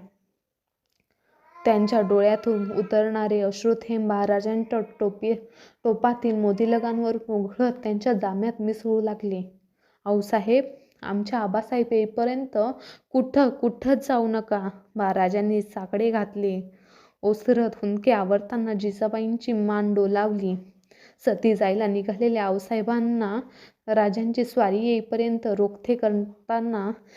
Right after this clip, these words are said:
यश घेतलेल्या बाळराजांकडे ममतेने बघत पुतळाबाईंनी आपल्या पापणीकडा पदरीने पुसत्या केल्या. सुरत लुटून राजे राजगडाच्या पायथ्याशी आले.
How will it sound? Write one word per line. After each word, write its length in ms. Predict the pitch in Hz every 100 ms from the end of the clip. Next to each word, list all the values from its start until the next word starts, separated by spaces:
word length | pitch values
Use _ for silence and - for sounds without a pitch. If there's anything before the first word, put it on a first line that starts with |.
| - _
यश 280 | 214 233 247
घेतलेल्या 520 | 254 233 233 240 240
बाळराजांकडे 840 | 220 202 202 214 220 240 240 247
ममतेने 540 | 214 208 208 202 233 233
बघत 560 | 208 247 226 202 240 - - - _
पुतळाबाईंनी 760 | 240 196 226 233 226 226 233 233
आपल्या 320 | 220 220 226
पापणीकडा 720 | 226 202 190 226 226 240 233
पदरीने 520 | 233 226 202 226 226
पुसत्या 420 | 226 226 208 - 233
केल्या. 340 | 233 220 190 196 _ _ _ _ - _ _ -
सुरत 280 | 220 202 202
लुटून 380 | 202 190 220 208
राजे 360 | 196 190 208
राजगडाच्या 640 | 202 190 202 220 214 208 214
पायथ्याशी 600 | 190 190 208 208 - 226
आले. 300 | 190 196